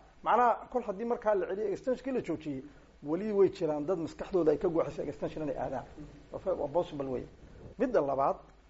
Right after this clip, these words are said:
meeshan waxa taalla capacity-gii dadka eeg, doorashadan dadbani doorashooyinkii kale caadiga ah la mid maaha. Doorashada caadiga one man one vote waqti baa la qabtaa, maalin baa la xadidaa, guddiyo dad muxuu ahaa system la, la yaqaano oo ay ku soo baxaan dadku. One day baa loo sameeyaa.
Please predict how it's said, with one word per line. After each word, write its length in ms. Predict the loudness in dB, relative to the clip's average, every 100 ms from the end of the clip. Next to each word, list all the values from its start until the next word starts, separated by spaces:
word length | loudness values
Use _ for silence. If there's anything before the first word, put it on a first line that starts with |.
| -20 -20 -20 -14
meeshan 380 | -2 -2 0 -4
waxa 220 | -4 -6 -8
taalla 400 | -4 -2 0 0 -2 -10 -20 -20 -20 -20 -20
capacity-gii 760 | -16 -2 0 0 -2 -12 -8 -4
dadka 300 | -4 -4 -2 2
eeg, 100 | 2 2 -10 -20 -20 -12 2
doorashadan 460 | 4 4 2 0
dadbani 320 | 0 0 0 0
doorashooyinkii 600 | -2 -2 -2 -2 -4 -4
kale 140 | -2
caadiga 340 | 0 -2 -2 -6
ah 60 |
la 60 | -6
mid 140 | -6
maaha. 260 | -10 -14 -18 -20 -20 -20 -20 -20 -20 -20 -4
Doorashada 360 | -2 0 2 4
caadiga 320 | 4 4 2
one 160 | 0
man 120 | 0 -2
one 120 | -2
vote 180 | -4 -4
waqti 200 | -4 0
baa 100 | 2
la 100 | 2
qabtaa, 300 | -2 -4 -4
maalin 280 | -2 -4 -4
baa 120 | -4
la 80 | -6
xadidaa, 400 | -8 -8 -4 -4 -6 -20 -20 -18 -12
guddiyo 340 | -8 -4 -4
dad 220 | -2 -6 -8
muxuu 320 | -12 -2 0
ahaa 160 | 2 0
system 320 | -8 -10 -8 -6
la, 160 | -6 -2
la 100 | -2
yaqaano 380 | -2 -4 -4
oo 140 | -2 -2
ay 60 |
ku 100 | -2 -8
soo 120 | -8
baxaan 220 | -6 -8
dadku. 160 | -10 -12 -16 -12 -6
One 120 | 2
day 120 | 4
baa 120 | 4
loo 120 | 2 0
sameeyaa. 400 | -2 -4 -6